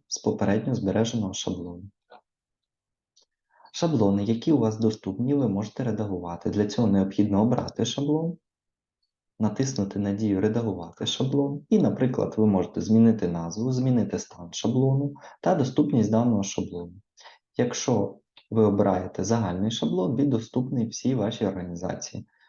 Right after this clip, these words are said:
Якщо обрано по замовчуванню шаблон користувача, він доступний лише вам.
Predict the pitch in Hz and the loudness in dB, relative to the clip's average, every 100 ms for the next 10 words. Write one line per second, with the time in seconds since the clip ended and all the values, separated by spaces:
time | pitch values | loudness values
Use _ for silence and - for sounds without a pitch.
0 | _ _ _ _ _ - 120 - - 107 | _ _ _ _ _ -2 0 2 2 4
1 | 110 107 98 95 101 101 107 98 87 - | 4 4 2 2 2 2 4 2 0 -4
2 | 90 95 - 104 95 98 - 113 - 131 | -6 -4 -2 0 0 -2 -4 -4 -2 -2
3 | 135 175 123 107 98 101 151 107 95 98 | 0 0 2 2 0 -2 2 2 0 0
4 | 110 104 87 | -2 -2 -8